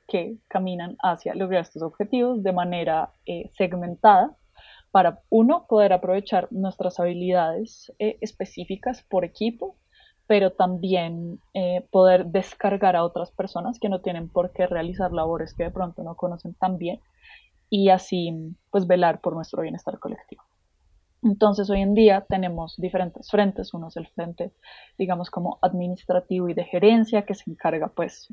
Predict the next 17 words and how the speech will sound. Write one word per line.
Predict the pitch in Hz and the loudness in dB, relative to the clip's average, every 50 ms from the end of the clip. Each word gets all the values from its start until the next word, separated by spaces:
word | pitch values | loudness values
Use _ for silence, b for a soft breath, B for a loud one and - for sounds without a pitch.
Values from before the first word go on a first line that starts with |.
| - - - | -20 -12 -6
de | 160 165 156 - - - | -4 -4 -4 -4 -6 -6
lo | 165 160 - | -6 -6 -6
que | - 156 | -8 -10
su | - 165 | -8 -8
nombre | 156 156 151 - 156 | -8 -6 -4 -4 -4
indica, | 156 180 202 226 220 220 220 202 | 2 6 6 6 6 6 4 0
asuntos | - 185 185 - 165 156 - - - - | 0 0 -4 -6 -8 -12 -14 -12 -10 -10
administrativos. | 156 - 165 165 170 185 - - - 185 185 - 262 269 277 285 277 - - _ B B B B B B B B B B - | -8 -8 -8 -8 -8 -10 -8 -6 -6 -6 -2 0 0 2 2 0 -2 -6 -12 _ B B B B B B B B B B -4
Eh, | 202 202 190 190 185 180 - - - | -2 0 0 0 0 -2 -4 -6 -4
está | 220 202 - 196 | -4 -2 0 0
el | 180 | 0
frente | - 190 185 180 - 175 | 0 0 0 2 2 2
editorial, | 180 185 185 - 202 185 180 180 180 175 254 302 294 - _ _ _ _ _ _ | 2 0 -2 -2 -4 -2 2 4 4 4 2 0 -4 -10 _ _ _ _ _ _
que, | - - 196 180 175 170 170 | -4 -4 -2 -2 -2 -4 -6
mm, | 170 165 165 165 165 160 156 151 - - - _ _ - | -6 -10 -12 -12 -12 -12 -12 -12 -14 -14 -16 _ _ -10
es, | - 175 - - | -10 -10 -10 -12
pues, | - - 170 165 - - | -10 -6 -6 -6 -6 -10